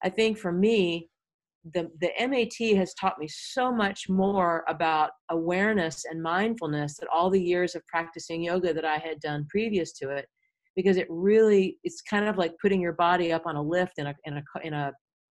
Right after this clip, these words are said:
in a mechanic shop and taking a look at every aspect of, of that vehicle. You're taking a look at every aspect of how your joints move from left to right and your muscle function from left to right. And when you start to recognize that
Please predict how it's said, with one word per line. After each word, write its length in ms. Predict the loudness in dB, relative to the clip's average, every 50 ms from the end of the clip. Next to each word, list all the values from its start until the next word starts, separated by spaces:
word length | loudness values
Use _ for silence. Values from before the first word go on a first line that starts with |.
| _ _ -18 -8 -4
in 100 | -2 -2
a 20 | 0
mechanic 480 | -2 -4 -2 0 0 2 2 0 -2
shop 320 | -4 -2 0 0 0 -2 -4
and 140 | -8 -8
taking 320 | -6 -6 -6 -6 -4 -6 -4
a 20 |
look 220 | -4 -4 -4 -4 -6
at 80 | -6
every 320 | -4 -4 -4 -4 -2 0 0
aspect 520 | -2 -2 -4 -6 -6 -6 -6 -6 _ _ _ _ _ _ _ -4
of, 180 | -2 -2 -2 -2
of 160 | -4 -4 -2
that 220 | 0 0 0 0 0
vehicle. 520 | 2 2 2 0 -2 -6 -10 -12 -12 _ _ _ _ _ _
You're 100 | -6 -4
taking 280 | -2 0 0 0 0 0
a 80 | 2
look 220 | 2 2 0 0 0
at 100 | -4 -2 -2
every 280 | -2 -2 0 0 0 0
aspect 460 | 0 -2 -2 -4 -6 -6 -6 -6 -6
of 120 | -8 -8 -6 -6
how 120 | -4 -2
your 180 | -2 -2 -2 -4
joints 380 | -4 -4 -4 -4 -4 -6 -6
move 200 | -4 -4 -4 -4
from 140 | -6 -10 -8
left 240 | -6 -4 -4 -6 -6 -8
to 60 | -6
right 280 | -2 0 0 0 0 0
and 100 | -2 -4
your 100 | -4 -4
muscle 400 | -2 -4 -4 -4 -4 -6 -6 -6
function 380 | -6 -8 -10 -10 -8 -10 -10 -8
from 160 | -8 -6 -4
left 220 | -4 -4 -4 -6 -6
to 80 | -8
right. 360 | -4 -2 0 0 0 -2 -4 _ _ _ _ _ _ _ _ _ _ -6
And 140 | -4 -2 0
when 220 | 0 0 0 0
you 160 | 0 0 0
start 340 | -2 -2 -2 0 0 0 0
to 100 | -2 -2
recognize 600 | 0 0 0 0 -2 -4 -4 -4 -4 -4 -4 -6
that 100 | -10 -10